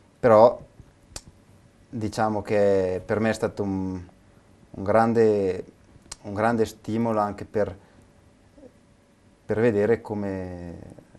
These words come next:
come sono rispetto a, a gente che, che vince le Coppe del Mondo.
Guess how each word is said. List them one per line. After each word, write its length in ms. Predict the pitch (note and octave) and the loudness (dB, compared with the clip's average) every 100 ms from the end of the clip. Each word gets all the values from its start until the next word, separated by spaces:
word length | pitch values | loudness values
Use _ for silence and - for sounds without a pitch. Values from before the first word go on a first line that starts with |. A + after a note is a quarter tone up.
| - - | -20 -20
come 200 | - G#2 | -14 -12
sono 520 | G2 G2 G2+ G#2+ F#2+ F2+ | -10 -10 -8 -6 -8 -10
rispetto 520 | F2 - F2 - E2+ | -12 -10 -12 -10 -12
a, 320 | E2 D#2+ E2+ F#2 - - _ _ - _ _ - - | -12 -14 -16 -20 -20 -20 _ _ -20 _ _ -20 -14
a 120 | F2 | -12
gente 380 | E2+ E2+ E2+ G2 | -10 -12 -10 -12
che, 420 | - E2+ D#2+ D2+ - | -12 -12 -12 -16 -20
che 140 | - | -14
vince 320 | E2+ F#2+ F#2+ F2+ | -10 -8 -10 -14
le 60 | |
Coppe 180 | F2 F2 | -16 -14
del 140 | F2 | -14
Mondo. 340 | E2+ E2 D#2 | -12 -14 -16